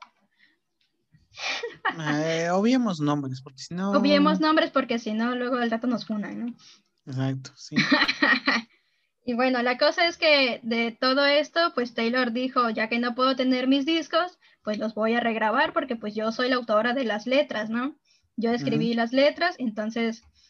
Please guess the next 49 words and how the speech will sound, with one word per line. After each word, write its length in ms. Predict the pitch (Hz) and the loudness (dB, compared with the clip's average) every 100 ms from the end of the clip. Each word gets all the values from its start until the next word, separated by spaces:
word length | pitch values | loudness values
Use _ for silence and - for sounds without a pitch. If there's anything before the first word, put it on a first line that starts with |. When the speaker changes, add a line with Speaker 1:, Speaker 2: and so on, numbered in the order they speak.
| _ | _
Speaker 2:
este, 720 | 233 226 - 214 208 214 214 - _ _ - | -8 -8 -8 -8 -6 -6 -10 -14 _ _ -8
pues 160 | 226 | -4
escribió, 760 | 226 226 208 208 226 233 233 240 | -4 -4 -6 -4 -2 0 -2 -4
volvió, 560 | 233 269 269 254 285 311 | 0 4 4 4 4 4
está 220 | 339 311 | 2 0
volviendo 320 | 277 277 269 | 0 2 2
a 20 | 294 | 2
regrabar 400 | 302 240 226 233 | 2 2 -2 -2
todos 260 | 233 247 | -2 -2
sus 200 | 269 254 | -2 -2
álbumes 460 | 220 233 254 233 226 | -2 -2 -4 -4 -8
otra 240 | 226 226 214 | -8 -6 -6
vez 160 | 214 | -6
de 80 | 220 | -8
estudio. 380 | 226 226 214 208 | -8 -6 -6 -8
Y 120 | 233 | -8
de 200 | 220 214 | -6 -4
hecho, 380 | 233 - 302 330 _ _ _ _ _ | -4 -2 -2 -2 _ _ _ _ _
el 280 | 233 220 214 | -6 -4 -4
próximo 500 | 233 262 330 320 285 | -6 -4 -2 0 2
álbum, 340 | 262 285 311 302 | 2 2 0 -2
el 100 | 254 | -2
primer 260 | 226 247 | -2 0
álbum 240 | 262 294 320 | 0 0 -2
regrabado, 640 | 247 220 214 214 226 294 | -2 -4 -2 -2 -4 -4
sale 280 | - 226 233 | -4 -4 -2
el 120 | 233 | -2
nueve 420 | 220 226 226 240 | -2 -2 -2 -2
de 80 | 233 | -2
abril 460 | 208 196 196 233 226 - - _ _ _ _ _ 311 - _ _ _ _ _ _ _ _ | -4 -6 -8 -10 -12 -16 -20 _ _ _ _ _ -20 -20 _ _ _ _ _ _ _ _
de 240 | 220 175 202 | -8 -6 -6
ella. 120 | 202 | -2
Speaker 1:
Y 220 | 160 160 | 0 2
ya 160 | 151 175 | 2 0
salió 360 | 185 165 165 165 | 0 0 0 -2
como 200 | 175 135 | -4 -2
que 440 | 139 139 135 135 | 0 0 0 -2
una 200 | 143 156 | -4 -4
canción 520 | 151 135 135 147 151 147 | -4 -6 -4 -2 -2 -2
el 200 | 139 131 | -4 -2
día 160 | 147 | -2
de 100 | 151 | -2
hoy, 200 | 247 214 180 | -6 -6 -6
Speaker 2:
Sí, 160 | - | 2
Speaker 1:
¿no? 220 | 302 311 262 | 2 4 2
Speaker 2:
una 200 | 262 262 | 0 0
Speaker 1:
Sí. 80 | |
Speaker 2:
canción 360 | 233 226 240 240 | -2 -2 -4 -2
hoy, 380 | 240 247 262 | -4 -4 -8